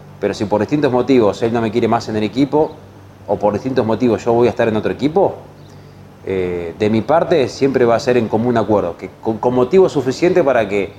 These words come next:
si el camino algún día no es juntos, ya sea porque yo me vuelvo a Argentina, ya sea porque yo me voy a correr a otro equipo,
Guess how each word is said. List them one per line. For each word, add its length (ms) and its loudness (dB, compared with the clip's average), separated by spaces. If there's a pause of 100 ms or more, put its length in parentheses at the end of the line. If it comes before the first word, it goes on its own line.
(300)
si 240 -8
el 120 -2
camino 400 2
algún 320 2
día 320 4
no 100 0
es 80 2
juntos, 560 2 (760)
ya 100 0
sea 160 0
porque 200 0
yo 60 -2
me 80 2
vuelvo 220 4
a 20 2
Argentina, 540 2
ya 140 -4
sea 180 0
porque 200 -4
yo 120 -8
me 80 -2
voy 80 2
a 20 -2
correr 160 2
a 20 4
otro 120 -2
equipo, 480 0